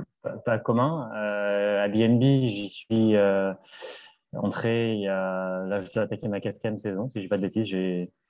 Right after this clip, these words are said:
ils ont fait la première saison sans moi, entre guillemets. Je suis arrivé à la fin de première saison, début de deuxième. Euh, et j'avais été contacté pour le rôle de sport scientist que j'avais finalement depuis, euh,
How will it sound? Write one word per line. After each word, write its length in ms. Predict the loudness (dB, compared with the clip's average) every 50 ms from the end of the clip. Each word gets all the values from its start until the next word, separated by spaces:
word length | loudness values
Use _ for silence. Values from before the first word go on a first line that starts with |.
| -16 -10
ils 180 | -10 -6 -4 -4
ont 40 | -4
fait 120 | -2 -2
la 80 | -2 -2
première 340 | -2 -4 -4 -4 -4 -4
saison 280 | -4 -6 -6 -4 -4 -4
sans 180 | -4 -4 -4 -2
moi, 160 | 0 0 0
entre 220 | -2 -2 -2 -4
guillemets. 480 | -6 -4 -4 -6 -4 -4 -4 -4 -6 -8 _ _ _ _ -20 _ _ _ _ _ -10
Je 60 | -4
suis 100 | -2 -2
arrivé 300 | -2 -2 -2 -2 0 0
à 20 |
la 80 | 0 -2
fin 140 | -2 -4 -6
de 40 |
première 300 | -4 -4 -4 -4 -4 -4
saison, 400 | -4 -4 -4 -2 -2 -2 -4 -6 -8 _ _ _ -14 -12 -12 -12 -12 -14 -16 -16 -10 -2 0
début 180 | 0 0 0
de 80 | 0 0
deuxième. 500 | 0 0 2 2 0 0 0 -2 -6 -8 -10 -12
Euh, 1000 | -10 -8 -6 -4 -4 -2 -2 -2 -2 0 0 0 0 0 0 -2 -2 -4 -4 -6 -6 -8 -12 -20 -18 -10
et 140 | -6 -4 -2
j'avais 220 | 2 2 2 2 2
été 120 | -2 -4
contacté 500 | -4 0 0 0 0 0 -2 -4 -4 -4 _ _
pour 180 | -2 0 0 2
le 100 | 2 0
rôle 240 | 0 0 -2 -2
de 80 | -4 -6
sport 240 | -10 -8 -8 -8 -8
scientist 480 | -4 -4 -4 -4 -4 -6 -8 -8 -6
que 80 | -4 -2
j'avais 240 | 2 2 2 2 2
finalement 380 | 0 0 0 0 0 0 -2
depuis, 400 | -2 -4 -6 -6 -2 0 2 4
euh, 180 | 4 2 2 0